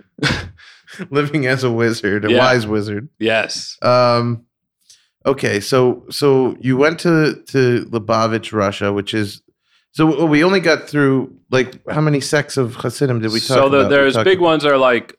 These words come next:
Speaker 1: Satmar, which is, uh,
Speaker 2: That's the Williamsburg one.
Speaker 1: Yeah, yeah, the, the, or Mon-, and Monroe. Well, they have, they had a, they have a big split now. They have a big rift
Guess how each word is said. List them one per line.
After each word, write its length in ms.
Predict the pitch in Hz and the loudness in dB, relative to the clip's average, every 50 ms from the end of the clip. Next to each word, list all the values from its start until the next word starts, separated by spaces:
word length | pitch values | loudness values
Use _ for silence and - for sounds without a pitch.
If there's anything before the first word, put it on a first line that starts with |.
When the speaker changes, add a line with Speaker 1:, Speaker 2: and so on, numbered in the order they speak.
| _ _ - | _ _ -12
Speaker 1:
Satmar, 680 | - - - 135 127 127 123 113 131 131 131 135 143 - _ _ _ _ _ _ _ _ _ _ _ _ _ _ - | -10 -4 0 0 2 2 0 0 0 0 0 0 -2 -6 _ _ _ _ _ _ _ _ _ _ _ _ _ _ -4
which 280 | 123 120 117 117 - - | 0 0 0 0 0 0
is, 360 | 117 113 110 104 - - - - | 0 0 0 -2 -6 -12 -8 -4
uh, 140 | 120 117 | 0 2
Speaker 2:
That's 200 | 113 135 135 104 | 2 2 2 0
the 120 | - 151 147 | 0 2 2
Williamsburg 640 | 143 147 139 131 120 113 - - - 92 92 92 95 | 2 2 2 2 0 -2 -6 -6 -6 -6 -6 -6 -8
one. 120 | - 85 101 | -8 -6 -2
Speaker 1:
Yeah, 200 | 113 135 127 107 | 0 2 2 2
yeah, 160 | 98 90 87 | 2 0 0
the, 280 | 95 113 107 - 120 123 | 0 -2 -2 -2 -4 -2
the, 300 | 120 135 139 135 127 85 | 0 2 2 2 2 0
or 140 | 123 117 107 | 0 -2 -2
Mon-, 240 | 107 107 110 107 - | 0 -2 -2 -4 -4
and 240 | - 120 113 110 110 | -6 -6 -4 -2 -2
Monroe. 300 | 113 113 113 120 131 127 | -2 -2 0 2 2 4
Well, 100 | 117 120 | 4 4
they 120 | 120 127 123 | 2 2 2
have, 260 | 139 156 156 139 127 | 0 0 -2 0 0
they 100 | 139 127 | 0 0
had 120 | 135 151 | 2 2
a, 160 | 143 127 - | 0 0 0
they 80 | 123 135 | 0 0
have 100 | 135 139 | 0 0
a 60 | 139 | 0
big 220 | - - 170 156 - | 0 2 0 0 0
split 380 | - - - - 131 120 - - | -4 -8 -4 -2 -2 -2 -2 -2
now. 160 | 107 95 90 | -4 -4 -4
They 60 | 90 | -4
have 80 | 98 107 | -4 -4
a 60 | 107 | -4
big 200 | 101 117 135 120 | -2 -2 -2 0
rift 420 | 110 101 71 - - - - - | 0 0 -2 -2 -4 -12 -20 -20